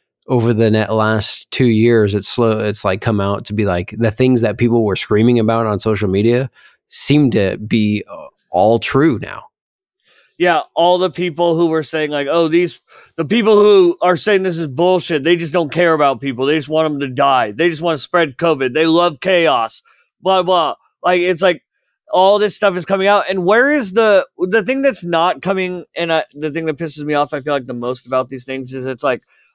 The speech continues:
Speaker 2: okay, I understand coming out after the fact and being like, "Okay, this didn't take place."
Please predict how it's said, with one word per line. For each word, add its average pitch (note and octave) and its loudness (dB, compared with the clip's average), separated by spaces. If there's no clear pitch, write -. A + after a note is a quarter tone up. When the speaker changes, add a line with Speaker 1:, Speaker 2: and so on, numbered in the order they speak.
Speaker 2:
okay, D3+ -2
I D3 0
understand C#3+ -4
coming C#3+ -6
out C3 0
after C3 -4
the B2+ -6
fact B2+ -6
and B2+ -12
being B2+ -8
like, B2 -4
"Okay, B2+ -4
this C#3+ -4
didn't C#3 -4
take C3+ -6
place." - -10